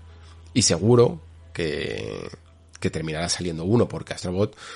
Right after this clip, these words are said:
fue uno de los juegos, mm, mm, yo diría que es el juego directamente insignia de, de PlayStation V R, de las primeras, y, y es que se lo merece, de verdad. Es uno, es un, es uno de los mejores juegos directamente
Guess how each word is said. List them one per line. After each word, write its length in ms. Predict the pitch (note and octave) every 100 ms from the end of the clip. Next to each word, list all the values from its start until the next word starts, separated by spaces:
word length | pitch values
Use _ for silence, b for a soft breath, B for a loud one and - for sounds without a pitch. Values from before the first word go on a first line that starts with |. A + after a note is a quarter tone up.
| B
fue 220 | - A2
uno 180 | G2+ G#2+
de 100 | G#2+
los 340 | G2+ F#2+ - -
juegos, 680 | - - G#2+ G#2+ G2 - _ -
mm, 540 | G2 F2+ F2+ F2 E2 D#2 -
mm, 420 | - F#2 F#2 F2+ F2 -
yo 140 | G#2+
diría 200 | G#2+ A2+
que 60 | A2+
es 100 | G#2
el 60 |
juego 260 | G2 A2+ A#2
directamente 520 | G#2 G2+ G2+ G#2 G2+
insignia 580 | F#2+ E2 G#2+ G2+ F2 - b b b b -
de, 920 | F#2+ G2 F#2+ F2+ F2 E2+ E2 D#2+ - _ B B B B B
de 800 | F2+ F#2 F2 E2+ E2+ E2+ E2+ E2+
PlayStation 480 | G2+ G2+ G#2 G2 F#2
V 140 | F2
R, 180 | F2+ G#2 -
de 100 | F2
las 120 | -
primeras, 540 | F2+ F#2+ A#2+ G3 - _ - - _ -
y, 880 | F#2 F2 E2 E2 D#2 D2+ D2 C#2+ - -
y 220 | E2 D#2+
es 100 | -
que 80 | F#2+
se 80 |
lo 80 | F#2
merece, 360 | D#2 F2+ - E2
de 60 |
verdad. 340 | D2+ F2 E2+ -
Es 140 | - F2+
uno, 360 | F2+ D2 C2+
es 120 | - G2+
un, 380 | F#2+ F2+ F2+ -
es 140 | G2
uno 80 | C#3
de 60 | G#2+
los 120 | F#2
mejores 280 | F2+ G2+ -
juegos 200 | G#2 G2+
directamente 600 | G2 G2 G2+ G#2 C3